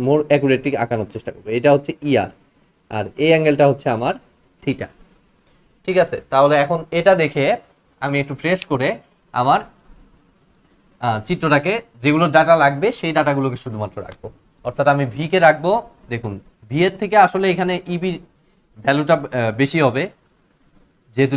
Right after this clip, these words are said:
লিডিং পাওয়ার ফ্যাক্টর, তাহলে ভিটা এখানে রাখলাম, তাহলে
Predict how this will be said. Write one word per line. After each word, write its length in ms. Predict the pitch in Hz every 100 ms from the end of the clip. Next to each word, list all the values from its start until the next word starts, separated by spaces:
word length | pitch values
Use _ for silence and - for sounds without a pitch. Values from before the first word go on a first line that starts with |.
| 135
লিডিং 180 | 139 143
পাওয়ার 200 | 139 123
ফ্যাক্টর, 320 | 123 - 143 175 - _ _ _ _ _ _
তাহলে 220 | 123 117 117 - _ _ _
ভিটা 280 | 139 147 160 147
এখানে 220 | 135 151 147
রাখলাম, 280 | 143 156 190 240 _ _ _ _ _ _ _ _ _ _ _ _ _ _ _ _ _ _ _ _ -
তাহলে 180 | 113